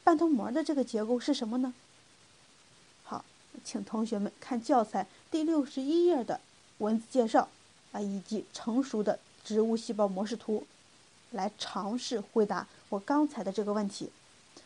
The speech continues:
好，同桌之间啊，可以相互交流探讨。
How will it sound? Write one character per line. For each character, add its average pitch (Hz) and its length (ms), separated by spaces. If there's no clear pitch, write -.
好， - 120
同 - 180
桌 226 100
之 220 140
间 226 180
啊， 190 160
可 - 80
以 202 120
相 208 180
互 208 80
交 285 220
流 190 180
探 285 240
讨。 - 260